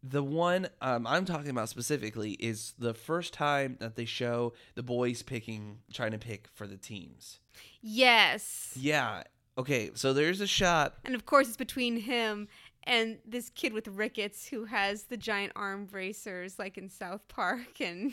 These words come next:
Speaker 2: <laughs>
Speaker 1: Yeah, and so they're like, finally, the kid, the kid picks the,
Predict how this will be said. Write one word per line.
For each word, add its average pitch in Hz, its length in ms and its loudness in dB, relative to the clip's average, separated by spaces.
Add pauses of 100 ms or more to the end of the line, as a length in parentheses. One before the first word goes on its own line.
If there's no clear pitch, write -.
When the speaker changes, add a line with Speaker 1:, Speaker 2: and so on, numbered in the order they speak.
Speaker 2:
<laughs> - 80 -20
Speaker 1:
Yeah, 131 400 2 (200)
and 143 140 0
so 151 340 6
they're 143 200 6
like, 123 220 6
finally, 160 540 4 (240)
the 135 200 2
kid, 147 360 2 (260)
the 123 160 -6
kid 139 280 2
picks - 380 2
the, 127 380 4